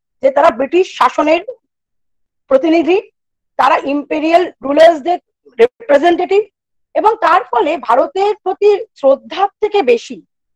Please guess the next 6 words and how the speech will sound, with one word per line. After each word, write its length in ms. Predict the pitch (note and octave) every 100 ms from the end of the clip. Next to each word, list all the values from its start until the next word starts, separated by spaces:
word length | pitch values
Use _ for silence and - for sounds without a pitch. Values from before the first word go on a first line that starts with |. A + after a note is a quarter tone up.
| _ _
ঘৃণা, 500 | G3 C#4 D#4 D#4+ F4 - _ _ _ _ _ _ -
একটি 400 | - C5 E4+ - _ _ _ _ _ _ _ _
অবদমিত 560 | - C#4 D4+ E4+ E4+ F4 F4 C#4+ G#3
দৃষ্টিভঙ্গি 640 | G3+ C#4+ - E4 F4 F4
থেকে 220 | F#4 E4+
দেখা, 500 | C#4+ D4 C4+ - D#4+